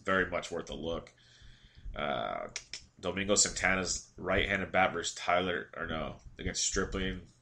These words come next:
If you wanna believe in the reverse splits at forty-four hundred. It's not horrible.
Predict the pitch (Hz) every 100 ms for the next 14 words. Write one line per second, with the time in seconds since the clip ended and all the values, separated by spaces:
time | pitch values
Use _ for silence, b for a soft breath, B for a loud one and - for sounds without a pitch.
0 | _ - - 73 - 92 90 90 82 87
1 | 101 101 95 95 92 92 - - 95 95
2 | 85 - 92 90 82 82 - 92 92 95
3 | 90 b b b b b b - - 98
4 | - 104 107 98 101 98 -